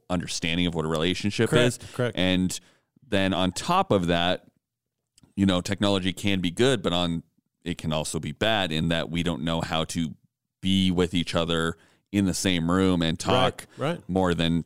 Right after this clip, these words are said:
Speaker 1: thirty seconds before our desire to pull our phone out and check,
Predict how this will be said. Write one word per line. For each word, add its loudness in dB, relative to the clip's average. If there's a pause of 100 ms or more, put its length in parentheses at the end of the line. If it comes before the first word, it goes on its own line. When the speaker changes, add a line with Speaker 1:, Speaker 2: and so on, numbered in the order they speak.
Speaker 1:
thirty 2
seconds -2
before -2
our -2
desire -2
to -8
pull -2
our 0
phone -2
out -2
and -6
check, -8